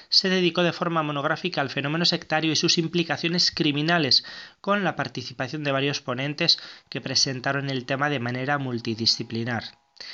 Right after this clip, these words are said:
En la inauguración de la jornada, el cardenal Giovanni Angelo Becciu, eh, prefecto de la Congregación para las Causas de los Santos,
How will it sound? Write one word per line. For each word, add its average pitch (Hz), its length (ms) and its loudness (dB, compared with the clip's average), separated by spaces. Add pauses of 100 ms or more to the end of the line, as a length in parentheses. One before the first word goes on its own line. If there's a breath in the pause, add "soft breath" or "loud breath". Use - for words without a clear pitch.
(280 loud breath)
En 156 80 -2
la 156 80 2
inauguración 160 480 4
de 220 80 4
la 185 80 4
jornada, 170 400 2
el 147 140 2
cardenal 139 600 0
Giovanni 139 440 2
Angelo 131 420 0
Becciu, 143 500 -2 (460 soft breath)
eh, 127 260 -12
prefecto 123 600 -4
de 123 100 -4
la 117 140 -2
Congregación 120 600 -2
para 135 160 -2
las 113 160 2
Causas 135 300 -2
de 165 120 2
los 170 160 4
Santos, 147 500 0